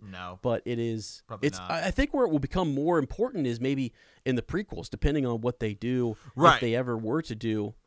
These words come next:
Speaker 2: yeah, Aegon's Conquest
Speaker 1: Well,
Speaker 2: or
Speaker 1: we know
Speaker 2: whatever
Speaker 1: there's
Speaker 2: moving
Speaker 1: five.
Speaker 2: forward. And
Speaker 1: We know there's five prequels planned. We know that, you know, I was reading to more, some more today 'cause I was like, yeah, you know, the, the next, the Long Night prequel is,
Speaker 2: Mm-hmm.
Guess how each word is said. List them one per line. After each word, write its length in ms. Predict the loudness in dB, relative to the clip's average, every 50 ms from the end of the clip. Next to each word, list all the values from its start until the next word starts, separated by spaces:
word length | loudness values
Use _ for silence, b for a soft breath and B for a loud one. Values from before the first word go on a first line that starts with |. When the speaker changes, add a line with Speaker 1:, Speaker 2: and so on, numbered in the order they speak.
| _ _ _
Speaker 2:
yeah, 200 | -2 0 0 0 0
Aegon's 320 | 0 -2 0 -2 -4 -6 -8
Conquest 460 | -6 -4 -2 -2 -2 -4 -4 -4 -4
Speaker 1:
Well, 120 | -4 -4
Speaker 2:
or 40 | -4
Speaker 1:
we 60 | -4
know 80 | -4 -6
Speaker 2:
whatever 80 | -6 -6
Speaker 1:
there's 120 | -6 -6 -6
Speaker 2:
moving 140 | -6 -6 -6
Speaker 1:
five. 100 | -4 -4 -4
Speaker 2:
forward. 100 | -4 -4
And 120 | -4 -4 -6
Speaker 1:
We 40 | -6
know 100 | -8 -8
there's 160 | -8 -8 -10 -2
five 360 | 0 2 2 2 0 -4 -8
prequels 420 | -12 -12 -12 -10 -10 -12 -12 -12 -14
planned. 320 | -18 -16 -14 -14 -10 -8
We 80 | -6 -2
know 100 | -2 -2
that, 140 | -2 -4 -10 b b b b b b b b
you 80 | -4 2
know, 80 | 4
I 100 | 6 6
was 120 | 6 4 0
reading 320 | -6 -10 -10 -12 -16 -14
to 100 | -12 -10
more, 260 | -8 -6 -6 -6 -8 -8 _ _ -18
some 160 | -16 -12 -10
more 120 | -8 -8 -8
today 240 | -6 -6 -6 -6 -6
'cause 120 | -8 -8
I 40 | -8
was 100 | -8 -8
like, 180 | -12 -14 _
yeah, 80 | -14 -14
you 160 | -10 -10 -8
know, 260 | -8 -6 -8 -8 -10 -16 _ _ -20
the, 480 | -20 -16 -12 -10 -10 -10 -10 -12 -12 -12
the 120 | -12 -10
next, 240 | -10 -10 -10 -12 -16 -20 _ -14
the 140 | -12 -12 -8
Long 300 | -6 -6 -6 -4 -6 -6
Night 280 | -6 -6 -6 -8 -10 -14
prequel 420 | -16 -16 -16 -14 -14 -14 -12 -12
is, 200 | -14 -14 -18 -20 _ _ _ _ _ _ _ _ _ _ _ _ _ _ _ _ -10
Speaker 2:
Mm-hmm. 200 | -8 -6 -6